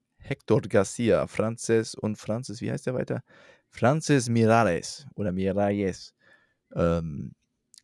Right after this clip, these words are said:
gibt's auch als Hörbuch wieder. Das heißt Ikigai, gesund und glücklich hundert werden.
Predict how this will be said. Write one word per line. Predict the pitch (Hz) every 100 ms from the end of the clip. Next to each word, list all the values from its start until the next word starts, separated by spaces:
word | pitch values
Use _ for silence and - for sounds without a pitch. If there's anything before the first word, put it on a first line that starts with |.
| -
gibt's | - -
auch | 95 -
als | -
Hörbuch | - 139 143
wieder. | 123 117 117
Das | 110 -
heißt | - -
Ikigai, | - - 107 104 107 107 104
gesund | 101 92 98 131 -
und | 104 95
glücklich | 95 - 98 - -
hundert | 110 95 - -
werden. | 60 60 120 175